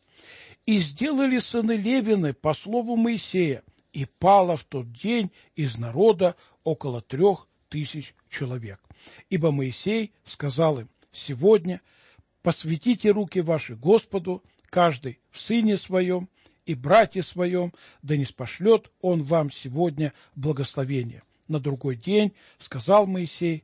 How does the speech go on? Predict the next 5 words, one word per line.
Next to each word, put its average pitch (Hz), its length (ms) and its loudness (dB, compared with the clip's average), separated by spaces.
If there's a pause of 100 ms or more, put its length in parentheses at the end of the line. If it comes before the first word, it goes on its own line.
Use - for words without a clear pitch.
(100)
народу: 143 540 -4 (300)
'Вы 147 160 -2
сделали 143 560 -2 (160)
великий 160 480 -2
грех, 147 440 -2